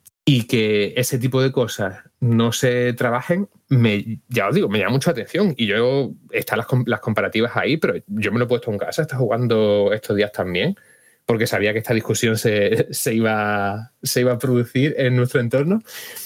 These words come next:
Y es que te pones el Drive Club y sí, por supuesto, funciona a mil ochenta p, ¿no? Que eso se nota, treinta imágenes por segundo, lo que tú quieras. Y tiene cosas, pues, como el filtro anisotrópico y demás, ¿no? Que, que las texturas a ciertos ángulos, pues, bueno, pues no tienen la misma calidad que, que una actual.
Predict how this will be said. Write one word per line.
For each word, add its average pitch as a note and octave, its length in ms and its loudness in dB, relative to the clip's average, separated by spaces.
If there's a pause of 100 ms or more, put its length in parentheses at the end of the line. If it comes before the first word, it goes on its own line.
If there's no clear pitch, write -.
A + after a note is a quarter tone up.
(200)
Y - 120 4
es E3+ 100 -2
que C#3+ 100 -2
te A2 140 -6
pones F2 260 -4
el A#2+ 140 0
Drive G2 220 -4
Club G3+ 260 -2 (340)
y - 120 -2
sí, - 180 0
por C3+ 160 -2
supuesto, A#2 500 0
funciona A2+ 320 -2
a A#2+ 40 0
mil B2 120 0
ochenta G#2+ 380 -2
p, C3+ 160 2
¿no? D#3+ 160 0
Que C#3+ 60 2
eso A#2+ 100 -4
se A2 100 -2
nota, B2 340 0
treinta A#2 240 -2
imágenes A2 200 0
por A#2 140 0
segundo, B2 340 2
lo C3+ 100 0
que A2+ 80 0
tú G#2 100 -2
quieras. B2+ 280 0 (680)
Y A#2+ 160 6
tiene A#2 200 0
cosas, A2+ 300 -2
pues, - 140 -4
como G#2+ 220 2
el G2 380 2
filtro G#2+ 600 2
anisotrópico G#2+ 680 0
y G#2 40 4
demás, F#2+ 300 0
¿no? B2+ 180 0
Que, A2 340 0
que A2+ 80 -2
las G2+ 160 -2
texturas G#2+ 460 -2
a G#2+ 100 -2
ciertos A2 440 -2
ángulos, A#2 360 2
pues, G2+ 140 -4
bueno, A2+ 340 0
pues G2+ 180 -2
no G2 160 -2
tienen A2 240 2
la G#2 80 2
misma G#2 280 2
calidad G2 340 0
que, F#2 520 2
que G2 120 0
una F#2+ 160 0
actual. - 420 -2